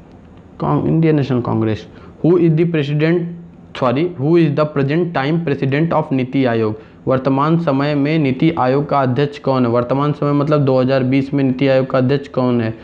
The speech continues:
तो देखिए, आप लोग को बताए थे, नीति आयोग का अध्यक्ष हमेशा भारत का prime minister होगा। तो दो हज़ार बीस में भारत का prime minister कौन है? नरेंद्र मोदी जी।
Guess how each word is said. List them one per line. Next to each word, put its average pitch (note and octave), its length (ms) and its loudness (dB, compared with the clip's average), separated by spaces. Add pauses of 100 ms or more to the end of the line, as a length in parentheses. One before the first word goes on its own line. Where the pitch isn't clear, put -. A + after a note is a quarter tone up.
(180)
तो C#3 60 0
देखिए, C#3+ 260 2
आप D3 80 2
लोग D3 180 0
को D3+ 100 0
बताए C#3 380 0
थे, C#3+ 120 0
नीति C3 320 0
आयोग C3+ 280 2
का C3+ 100 0
अध्यक्ष B2+ 380 -2
हमेशा B2 300 0
भारत B2+ 540 -2
का C#3+ 60 0
prime B2 320 -2
minister A#2+ 460 0
होगा। A2 300 0 (280)
तो B2+ 80 0
दो C3 120 4
हज़ार C#3 220 2
बीस C#3 220 0
में D3 120 0
भारत C3 240 -2
का C#3 60 0
prime C3+ 240 -2
minister C#3 300 0
कौन D3+ 280 0
है? A#2 140 -2
नरेंद्र B2+ 340 2
मोदी B2 340 2
जी। A2+ 220 2